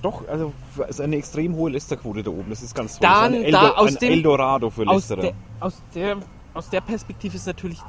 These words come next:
Speaker 2: klar.
Speaker 1: Ja, das ist genial.
Speaker 2: Scheiße, dass man da keine Würzmischung gemacht hat. Da hätte man eine Video-Würzmischung machen müssen.
Speaker 1: Und zwar Ausschnitt auf Ausschnitt, ähm,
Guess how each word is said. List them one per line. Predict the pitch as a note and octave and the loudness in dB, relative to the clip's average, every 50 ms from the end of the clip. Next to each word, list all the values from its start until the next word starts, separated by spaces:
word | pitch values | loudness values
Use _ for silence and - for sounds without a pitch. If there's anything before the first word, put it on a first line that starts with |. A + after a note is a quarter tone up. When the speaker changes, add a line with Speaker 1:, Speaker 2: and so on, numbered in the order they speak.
| - - - - | -16 -16 -16 -10
Speaker 2:
klar. | - E3 D3 B2+ | -4 0 0 0
Speaker 1:
Ja, | A#2 - G#2+ | 0 0 -4
das | G#2 G2+ - - | -10 -12 -12 -14
ist | - - - - | -14 -14 -10 -8
genial. | A#2+ A2 A#2 A2+ F#2+ E2+ D#2+ D#2+ - - - - | -6 -2 -2 0 0 -2 -4 -6 -10 -16 -16 -14
Speaker 2:
Scheiße, | - - B2 D3+ - - C#3 | -12 -10 -10 -10 -10 -10 -10
dass | C#3+ C#3 - | -10 -10 -8
man | D3+ C#3+ C3+ | -8 -8 -8
da | C3+ | -8
keine | A#2+ A2+ D3 C#3+ D#3 E3+ | -8 -8 -8 -8 -8 -8
Würzmischung | A#3 - - D#3 C#3 - C3+ B2 | -10 -12 -12 -12 -12 -12 -12 -12
gemacht | B2+ A#2+ A#2+ A2+ | -10 -10 -10 -6
hat. | - | -6
Da | C#3+ | -4
hätte | C#3+ D3+ | -4 -4
man | D#3 C3+ | -4 -6
eine | C3 D#3 | -6 -8
Video-Würzmischung | F3 - F#3 D3 C3+ C3 - - - - - - - - C#3 C3+ C#3+ E3 F#3 - - F3+ D#3 - D3+ C3+ | -10 -10 -10 -10 -10 -12 -14 -16 -20 -18 -18 -16 -16 -16 -14 -10 -8 -8 -8 -8 -10 -12 -10 -10 -10 -8
machen | B2+ B2+ D#3+ E3+ F3 F3+ | -8 -8 -8 -8 -8 -10
müssen. | F3 E3+ - - G2+ - - - | -10 -10 -12 -14 -16 -16 -14 -10
Speaker 1:
Und | - C3 A#2+ | -8 -6 -2
zwar | C3 B2 A#2+ G#2+ - | 0 -2 -2 -2 -4
Ausschnitt | - A2+ C3+ D3 - - - - - | -4 -2 -2 -2 -4 -8 -12 -12 -10
auf | - F2+ A2+ - | -8 -8 -8 -6
Ausschnitt, | - F2 A#2 - - A#2+ G#2+ - - - - - | -6 -6 -6 -4 -4 -6 -6 -6 -8 -12 -8 -6
ähm, | G#2 G#2+ G#2 G2+ G2+ G#2 | -6 -4 -4 -6 -6 -8